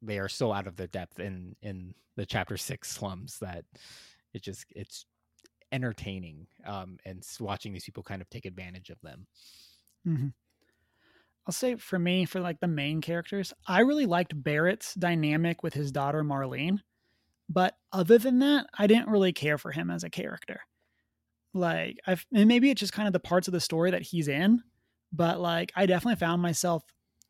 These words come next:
Speaker 2: basically wanting to play with Cloud, Tifa, and Aerith a whole lot more.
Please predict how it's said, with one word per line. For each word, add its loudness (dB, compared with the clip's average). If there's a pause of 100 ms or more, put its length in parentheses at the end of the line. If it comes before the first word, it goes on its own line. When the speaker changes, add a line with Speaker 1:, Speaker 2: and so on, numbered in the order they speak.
Speaker 2:
basically 6
wanting 6
to -2
play 0
with -4 (160)
Cloud, 0 (120)
Tifa, -2
and -6
Aerith -2 (200)
a -2
whole 0
lot 2
more. -2